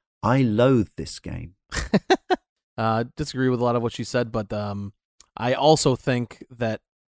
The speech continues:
Speaker 2: coming to the point where you're not gonna finish a game you don't like is a very healthy thing to do. So I applaud,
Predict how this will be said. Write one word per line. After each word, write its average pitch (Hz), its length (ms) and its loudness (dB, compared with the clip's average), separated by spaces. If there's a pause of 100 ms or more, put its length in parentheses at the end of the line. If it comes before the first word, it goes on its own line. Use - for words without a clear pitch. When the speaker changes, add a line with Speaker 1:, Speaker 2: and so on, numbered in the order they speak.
(180)
Speaker 2:
coming 143 260 2
to 135 60 4
the 123 80 4
point 135 280 0
where 117 180 -2
you're 113 320 0 (260)
not 131 300 2
gonna 127 220 0
finish 135 340 -2
a 123 60 -2
game 123 280 0
you 117 60 2
don't 117 220 0
like 113 260 -2
is 104 80 -2
a 104 60 -2
very 120 320 2
healthy 120 400 -6
thing 98 320 -10
to 98 100 -12
do. 87 320 -14
So 107 340 -10
I - 140 -2
applaud, 123 440 2